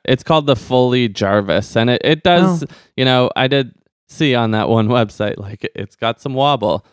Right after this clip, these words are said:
Speaker 1: But, like, overall, it just has, uh, quite good reviews from people.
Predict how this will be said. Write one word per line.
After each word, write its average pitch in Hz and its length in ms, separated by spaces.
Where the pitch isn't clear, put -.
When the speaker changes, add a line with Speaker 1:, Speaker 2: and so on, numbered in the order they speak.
Speaker 1:
But, 135 160
like, 143 160
overall, 120 440
it 98 100
just - 220
has, 98 340
uh, 92 340
quite 110 280
good 101 160
reviews 98 400
from - 200
people. - 400